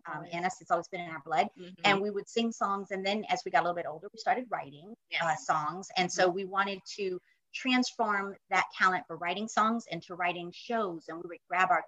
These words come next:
Speaker 1: cousins and friends and
Speaker 2: Put on
Speaker 1: families,
Speaker 2: plays
Speaker 1: put on
Speaker 2: and
Speaker 1: plays and
Speaker 2: all
Speaker 1: put on
Speaker 2: kinds
Speaker 1: shows
Speaker 2: of
Speaker 1: and say, "Okay,
Speaker 2: Yeah.
Speaker 1: you know, Aunt and Vivi, now they're ready to put on a show. Let's come and watch 'em," you know, during the summer and things like that. And we took all of those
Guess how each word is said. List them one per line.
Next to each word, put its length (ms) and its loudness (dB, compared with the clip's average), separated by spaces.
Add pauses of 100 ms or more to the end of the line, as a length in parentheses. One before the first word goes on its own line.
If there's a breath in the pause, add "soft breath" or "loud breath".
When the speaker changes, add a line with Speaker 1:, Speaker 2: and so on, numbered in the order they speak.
Speaker 1:
cousins 400 -4
and 400 -14
friends 240 -6
and 100 -12
Speaker 2:
Put 140 -6
on 60 6
Speaker 1:
families, 260 6
Speaker 2:
plays 480 6
Speaker 1:
put 120 10
on 100 8
Speaker 2:
and 120 -2
Speaker 1:
plays 220 4
and 80 2
Speaker 2:
all 60 2
Speaker 1:
put 80 6
on 140 6
Speaker 2:
kinds 120 6
Speaker 1:
shows 120 12
Speaker 2:
of 120 6
Speaker 1:
and 100 0
say, 120 0
"Okay, 220 6
Speaker 2:
Yeah. 260 8
Speaker 1:
you 80 2
know, 100 10
Aunt 220 2
and 100 4
Vivi, 240 2
now 160 8
they're 120 8
ready 140 2
to 60 2
put 160 -6
on 60 4
a 40 2
show. 240 8
Let's 160 0
come 140 2
and 80 0
watch 240 6
'em," 160 0
you 80 -6
know, 80 -4
during 220 -8
the 60 -18
summer 280 0 (100)
and 120 -14
things 240 -20
like 120 -4
that. 160 6 (360 soft breath)
And 180 -4
we 80 -10 (100)
took 200 -6 (180)
all 220 8
of 120 -2
those 300 -4